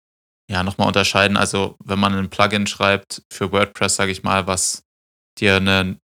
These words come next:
Kalender-Interface gibt als A P I im Frontend und im Backend dir aber die Möglichkeit ergibt, da Events reinzupacken, dann ist es halt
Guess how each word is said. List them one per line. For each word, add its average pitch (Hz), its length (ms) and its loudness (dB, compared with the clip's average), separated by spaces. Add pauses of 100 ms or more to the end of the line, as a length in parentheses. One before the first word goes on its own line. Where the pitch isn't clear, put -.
(160)
Kalender-Interface 101 1120 2
gibt - 400 -6 (320)
als 98 240 -2
A 101 140 0
P 101 160 -6
I 104 180 4
im 98 140 -2
Frontend 110 520 -2
und 98 140 -6
im 90 120 -6
Backend 98 400 -4
dir 98 100 0
aber 95 160 -2
die 90 140 -10
Möglichkeit 98 440 -6
ergibt, 92 280 -6
da 95 120 -2
Events 98 400 -2
reinzupacken, - 640 -8 (580)
dann 95 240 -2
ist 98 200 -8
es 92 160 -8
halt 92 240 -2